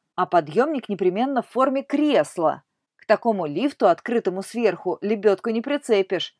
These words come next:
венценосному пассажиру будет неудобно. Но Кулибин потому и остался в веках, что находил изящный технический выход из любой ситуации. Мастер взял и приделал кресло к гигантской гайке, которая поднималась вверх по громадному же винту.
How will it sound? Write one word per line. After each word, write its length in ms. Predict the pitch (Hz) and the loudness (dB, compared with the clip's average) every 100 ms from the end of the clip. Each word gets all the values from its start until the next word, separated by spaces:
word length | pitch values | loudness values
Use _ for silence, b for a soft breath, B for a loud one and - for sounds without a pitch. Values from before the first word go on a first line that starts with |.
| _ | _
венценосному 680 | 208 214 254 220 - 190 190 | -8 -6 -4 -4 -4 -4 -4
пассажиру 520 | 214 254 240 226 214 | -4 -2 0 0 0
будет 320 | 202 202 226 | -2 -6 -4
неудобно. 760 | 233 254 233 202 151 160 156 147 _ _ _ - | -4 -4 2 2 2 -4 -8 -10 _ _ _ -4
Но 160 | 294 - | -2 0
Кулибин 560 | - 226 339 349 269 | 0 4 4 4 -2
потому 320 | 226 233 247 | 2 2 2
и 80 | 311 | 2
остался 560 | 247 226 320 294 - 165 | 0 2 4 4 4 -6
в 60 | |
веках, 500 | 151 190 214 160 - _ | -2 0 6 6 4 _
что 240 | - - 190 | -10 -4 -4
находил 500 | 190 202 196 233 - | 0 -2 0 0 0
изящный 640 | 208 190 226 190 - 180 | -4 2 4 4 -2 -8
технический 560 | 196 208 208 202 - 233 | -8 -8 -8 -8 -8 -4
выход 360 | 285 - 453 | -4 -2 -4
из 240 | - 214 190 | -4 -4 0
любой 320 | 226 190 160 | 0 2 0
ситуации. 840 | - - 170 151 139 - 151 143 - _ _ _ _ _ _ _ - | -2 -2 2 4 2 -4 -6 -6 -10 _ _ _ _ _ _ _ -6
Мастер 480 | 269 370 - 202 | -2 -2 0 -2
взял 420 | 151 151 277 381 - | 0 2 4 4 2
и 140 | 202 | -4
приделал 580 | - 190 196 262 190 165 | -4 -2 2 2 2 0
кресло 560 | - 226 349 370 254 | -4 0 0 2 0
к 100 | 233 | 0
гигантской 720 | 165 180 143 196 247 254 277 254 | 2 0 2 2 2 0 -6 0
гайке, 580 | 269 339 226 - 180 | 6 8 8 4 0
которая 380 | - 175 185 185 | 0 0 2 0
поднималась 640 | 180 180 185 208 214 170 | 0 -4 0 2 2 0
вверх 420 | 160 143 240 269 - | -6 -4 -2 -2 0
по 120 | 196 | 0
громадному 720 | 165 165 156 175 202 202 196 | 0 -2 2 4 4 0 -2
же 200 | 180 196 | 0 -2
винту. 720 | 160 202 214 - 311 269 160 | 0 0 0 -2 0 2 0